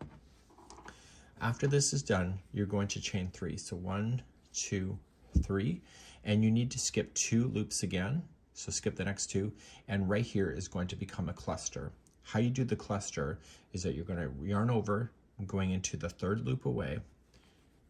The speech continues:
and you're going to begin and start like that. So it's basically a two together double crochet.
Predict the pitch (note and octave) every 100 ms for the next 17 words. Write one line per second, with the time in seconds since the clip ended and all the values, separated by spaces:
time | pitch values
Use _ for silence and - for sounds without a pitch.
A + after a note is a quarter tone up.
0 | - - _ - _ - - F#2+ F2+ E2+
1 | F2 F2+ - E2+ C2+ - G2 G#2 B2 A#2+
2 | - - G2+ G2+ - G2 F#2 G2 - -
3 | _ _ - - _ _ _ - _ _
4 | - _ _ _ - - - - - -
5 | - _ - - F#2+ - G#2 - F#2 -
6 | D#2 - - F2 E2+ C#2+ D#2+ D#2 D#2 -
7 | D#2+ - D2 F#2